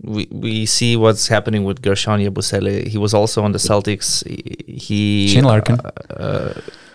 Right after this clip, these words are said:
Speaker 1: Yabusele maybe didn't make, make it big in the N B A for the Boston Celtics,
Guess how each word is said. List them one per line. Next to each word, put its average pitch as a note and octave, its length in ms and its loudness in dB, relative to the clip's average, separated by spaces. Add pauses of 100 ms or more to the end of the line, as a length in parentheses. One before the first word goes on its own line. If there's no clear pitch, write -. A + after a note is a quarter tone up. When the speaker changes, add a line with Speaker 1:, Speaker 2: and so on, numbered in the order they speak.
(120)
Speaker 1:
Yabusele A2 520 2
maybe A2 260 4
didn't A#2 600 4
make, A2+ 400 2 (720)
make A#2 200 2
it A2 160 2
big A#2 280 6
in A2 100 4
the G#2 160 4
N G#2 140 4
B G#2 200 4
A G#2 40 4
for G#2 200 0
the G2+ 80 0
Boston G2+ 340 0
Celtics, G2+ 440 0